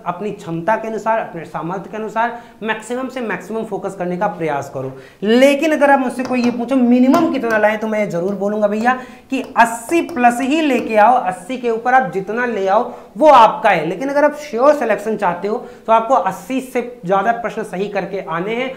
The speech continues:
और आप जितने लोग मुख्य परीक्षा के लिए selected हुए हो वो कोई भी किसी से कम नहीं हो, ये बात समझते हुए चलना। आप में वो प्रतिभा है,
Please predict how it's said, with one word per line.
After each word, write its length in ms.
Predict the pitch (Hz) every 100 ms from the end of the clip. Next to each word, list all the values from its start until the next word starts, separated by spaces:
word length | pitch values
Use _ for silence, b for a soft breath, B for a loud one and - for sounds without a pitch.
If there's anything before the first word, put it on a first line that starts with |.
| B B
और 80 | 214
आप 320 | 220 208 143
जितने 280 | 170 240 285
लोग 180 | 277 220
मुख्य 200 | 220 220
परीक्षा 360 | 196 196 -
के 140 | 208 214
लिए 520 | 208 226 202 - - -
selected 420 | 202 196 208 202
हुए 200 | 175 196
हो 120 | 202
वो 160 | 226 208
कोई 240 | - 185
भी 100 | 196
किसी 260 | - 180 190
से 100 | 190
कम 200 | - 180
नहीं 260 | 180 175
हो, 60 | 196
ये 100 | 190
बात 180 | 147 165
समझते 360 | 160 156 -
हुए 140 | 175 165
चलना। 400 | 165 143 135 127 B B B
आप 220 | 185 190
में 100 | 214
वो 120 | 202 180
प्रतिभा 420 | 170 175 156 160
है, 480 | 151 240 254 -